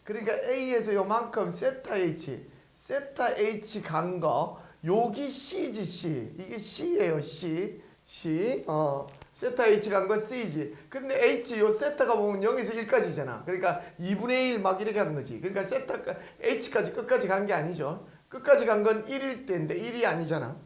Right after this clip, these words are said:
그러니까 그 사이, A와 B 사이다. 요 말이 바로 무슨 말이냐면 A와 B의 사이다. 또는 A와 A 플러스 H의 사이다. 이런 말이지. A 플러스 H가 B니까. 그 시-, 그 말이 이거야, 이거, 이거, 이거.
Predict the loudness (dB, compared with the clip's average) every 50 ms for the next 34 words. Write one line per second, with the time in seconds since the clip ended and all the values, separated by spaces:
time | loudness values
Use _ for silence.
0 | -20 -20 -20 _ _ _ _ _ _ _ _ _ -14 -8 -6 -6 -4 0 4 4
1 | 4 6 6 6 8 8 6 4 4 4 4 8 10 8 8 8 6 0 -4 -4
2 | -2 2 2 2 4 2 0 -2 -4 -8 -16 -16 -8 -4 0 2 4 4 6 6
3 | 4 4 2 2 0 0 0 2 4 4 4 2 2 0 -2 -2 2 4 4 4
4 | 4 2 2 2 0 -2 -6 -12 -16 -10 -2 0 4 4 4 4 4 0 0 0
5 | 2 4 6 6 8 8 6 4 2 -4 -6 -6 -4 0 2 4 4 4 2 0
6 | -2 0 2 2 2 2 0 0 -2 -2 -2 -6 -10 -16 -20 -20 -20 _ -2 0
7 | 2 4 4 2 2 0 2 2 2 2 2 2 2 4 4 4 4 2 0 -4
8 | -12 -18 -20 _ -6 0 4 4 4 4 0 -2 0 4 4 4 2 2 -4 -6
9 | -2 0 0 0 0 -2 -6 -8 -6 -2 0 0 0 0 0 0 2 4 4 4
10 | 2 0 -2 -4 -6 -14 -20 -20 -20 -20 _ -12 -6 -4 -2 -2 -2 -2 -4 -4
11 | 0 0 0 2 4 2 2 2 2 0 0 0 -2 -2 -4 -2 -2 -4 -6 -8
12 | -8 -8 -10 -14 -16 -16 -20 -20 -20 -20 -20 _ _ -10 -4 0 2 4 4 6
13 | 6 4 2 0 -4 -8 -6 -4 -2 -2 0 4 6 6 6 6 2 -2 -2 0
14 | 0 0 0 -2 -4 -8 -10 -10 -10 -10 -10 -10 -10 -10 -12 -14